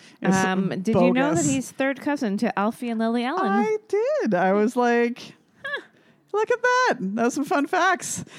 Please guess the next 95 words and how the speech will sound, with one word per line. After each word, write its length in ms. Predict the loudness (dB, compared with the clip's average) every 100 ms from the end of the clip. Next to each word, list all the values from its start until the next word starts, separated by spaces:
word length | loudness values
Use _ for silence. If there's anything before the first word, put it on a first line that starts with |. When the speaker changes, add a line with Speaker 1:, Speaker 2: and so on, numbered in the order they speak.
| -20 -20 -4
Speaker 1:
Um, 760 | 2 4 4 4 2 0 -2 -6 _ _ _ _ _ _ _ -6
it 100 | -4
seemed 180 | 0 0 0
like 80 | 0
he 80 | 0
took, 240 | -2 -4
like, 200 | -2 0
a 60 | 0
bunch 380 | 2 0 0 0
of 80 | 2
time 260 | 2 2
off 240 | 2 0 0
Speaker 2:
He 40 |
Speaker 1:
after 180 | 0 0
Speaker 2:
did 20 | 0
Speaker 1:
he 40 |
did 80 | 0
Speaker 2:
take 60 | 2
Speaker 1:
that 100 | 2
Speaker 2:
a 20 |
year 100 | 2
Speaker 1:
album. 120 | 0 0
Speaker 2:
off. 60 | -2
I 100 | -2
think 140 | 0 4
it 20 |
Speaker 1:
No, 100 | 4
Speaker 2:
was 100 | 2
a 60 |
year 180 | 0 0
Speaker 1:
it 40 | 2
Speaker 2:
or 60 |
Speaker 1:
seemed 140 | 2 4
Speaker 2:
two, 60 |
Speaker 1:
like 140 | 2 2
s-, 60 |
Speaker 2:
right? 240 | 0 0 -4 -8 0
Speaker 1:
it 40 |
was 100 | 2
one 140 | 2 0 0
year. 220 | 2 2 -2 -4
Speaker 2:
Was 120 | -2 0
it 20 |
a 20 |
Speaker 1:
But 80 | 2
doesn't 0 |
Speaker 2:
year? 160 | 2 2
Speaker 1:
it 20 | 0
seem 200 | -2 -2
like 160 | 2
it 40 | 4
was 120 | 4
so 200 | 4 4
much 180 | 4 4
Speaker 2:
Yeah. 60 |
Speaker 1:
longer? 340 | 4 6 4 2
Speaker 2:
Well, 100 | 2 0
I 60 |
mean, 240 | 0 -2 -2
Ed 140 | -2
Sheeran 260 | 0 0 0
did 80 | -2
the 60 |
same 180 | -2 -2
thing, 140 | 0 4
but 60 |
Speaker 1:
I 60 | 4
Speaker 2:
it 40 |
Speaker 1:
know, 60 | 6 4 4
Speaker 2:
seems 40 |
Speaker 1:
but 0 |
Speaker 2:
like 80 | 4
Speaker 1:
it 20 |
was 120 | 4
Speaker 2:
it's 20 |
so 60 | 4
Speaker 1:
like, 80 | 6
Speaker 2:
long 200 | 4 4
Speaker 1:
it 60 | 2
Speaker 2:
when 100 | 2
Speaker 1:
seemed 120 | 4
Speaker 2:
it's 20 |
Speaker 1:
like 120 | 6
it 40 | 4
was 120 | 6
Speaker 2:
like 60 | 6
Speaker 1:
so 40 |
long. 140 | 6
Well, 80 | 4
it 20 | 4
was, 60 | 4
I 100 | 2
guess 180 | 0
it 40 | 0
was 140 | -2